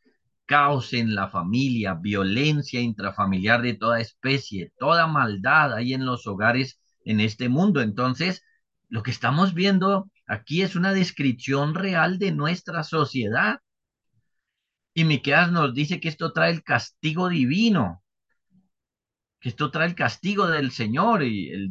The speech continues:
día de tu castigo viene. Y le llegó al, al pueblo. Primero Samaria fue hecha cautiva por Asiria, y unos años después,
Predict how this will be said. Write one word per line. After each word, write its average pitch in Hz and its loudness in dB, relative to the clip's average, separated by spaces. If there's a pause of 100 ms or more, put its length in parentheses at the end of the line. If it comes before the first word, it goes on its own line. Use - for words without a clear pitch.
(120)
día 202 2
de 170 0
tu 131 -6
castigo 156 -2
viene. 170 2 (640)
Y 127 2
le 135 2
llegó 131 -2
al, 113 -2
al 104 -8
pueblo. 160 -2 (420)
Primero 110 -2
Samaria 120 2
fue 110 -2
hecha 123 -4
cautiva 120 0
por 117 0
Asiria, 135 0
y 113 0
unos 117 0
años 127 0
después, 131 -4